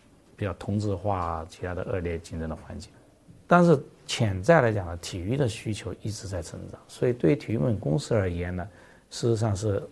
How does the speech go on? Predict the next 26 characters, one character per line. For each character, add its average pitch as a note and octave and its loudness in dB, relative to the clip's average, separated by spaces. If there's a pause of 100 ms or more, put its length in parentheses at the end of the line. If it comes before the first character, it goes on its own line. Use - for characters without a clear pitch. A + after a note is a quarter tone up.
仍 A#2 2
然 A2+ 0
行 G#2 -4
业 A2+ 0
是 F#2+ -4
非 F#2 -4
常 E2+ -6
好 - -10
的。 - -14
所 C#3+ 6
以 D3 8
我 A2 6
们 B2+ 2
其 - 0
实 C3+ 4
在， A2 4 (220)
在 A2 2 (560)
零-， A#2+ 2 (140)
这 A#2+ -2
个 A2+ 6
两 G2 0
千 B2 0
年 G#2+ 0
一 D3 0
直 C#3 -6
到 A#2 2